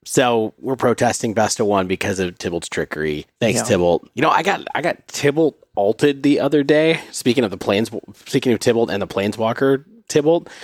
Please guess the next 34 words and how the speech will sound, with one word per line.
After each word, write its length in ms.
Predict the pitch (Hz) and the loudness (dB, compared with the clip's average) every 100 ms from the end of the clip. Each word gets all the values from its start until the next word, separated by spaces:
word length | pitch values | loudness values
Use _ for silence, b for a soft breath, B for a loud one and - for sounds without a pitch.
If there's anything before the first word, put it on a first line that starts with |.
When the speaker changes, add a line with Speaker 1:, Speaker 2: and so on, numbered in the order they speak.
| B B | B B
Speaker 1:
that 180 | 120 156 | 2 2
was 120 | 127 | 0
an 40 | |
eye-opening 460 | 98 92 85 95 87 | -2 -2 -4 -6 -8
experience. 480 | 98 95 90 110 - | -8 -6 -4 -4 -2
I 80 | 107 | 0
didn't 180 | 117 92 | 0 2
realize 400 | 104 98 98 98 | 2 4 2 0
that 120 | 90 | -2
they 140 | 98 | -2
got 200 | 95 95 | -2 -2
to 100 | 107 - _ - | -6 -14 _ -4
cast 400 | - 117 - - | 0 0 0 -2
all 220 | 87 82 | 0 -2
of 60 | 85 | -4
the 80 | |
cards 420 | - 82 80 80 - | -4 -2 -2 -4 -4
that 220 | 78 73 _ _ | -4 -4 _ _
Tybalt 260 | - 95 85 | -2 -2 0
exiles 460 | 82 82 80 78 | -2 -2 -2 -2
from 120 | - 82 | -6 -6
everybody's 360 | 78 76 73 | -6 -6 -6
graveyard. 480 | - 73 78 80 101 | -4 -4 -4 -4 -2
That 120 | 131 131 | 0 0
was 120 | - | -2
fun. 260 | 80 85 95 | -4 -4 -2
They 120 | 110 | 0
suddenly 300 | 123 110 107 | 0 0 0
had, 140 | 113 | 0
like, 140 | 113 107 | 0 -2
a 40 | |
thirty 340 | - 117 117 113 | -4 -4 -2 -2
card 220 | 120 117 | 0 0
hand. 320 | 123 92 - | 0 -4 -6